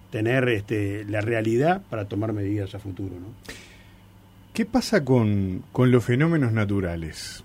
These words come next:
Speaker 2: Porque ahí hay otro tema que también es bastante delicado y en el cual ahí sí, mm, uno parece que no tiene mucha capacidad de hacer demasiado, ¿no? Estamos hablando de todas estas turbonadas,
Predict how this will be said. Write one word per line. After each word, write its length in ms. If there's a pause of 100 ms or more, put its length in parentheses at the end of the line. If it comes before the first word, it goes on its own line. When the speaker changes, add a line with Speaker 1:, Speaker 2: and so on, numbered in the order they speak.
(160)
Speaker 2:
Porque 300
ahí 180
hay 180
otro 380
tema 440 (140)
que 140
también 420
es 100
bastante 840 (180)
delicado 680
y 100
en 60
el 120
cual 200
ahí 160
sí, 340 (540)
mm, 300 (140)
uno 280
parece 360
que 120
no 160 (200)
tiene 280
mucha 280
capacidad 460
de 80
hacer 320 (240)
demasiado, 720
¿no? 220
Estamos 320
hablando 420
de 80
todas 300
estas 320 (420)
turbonadas, 1000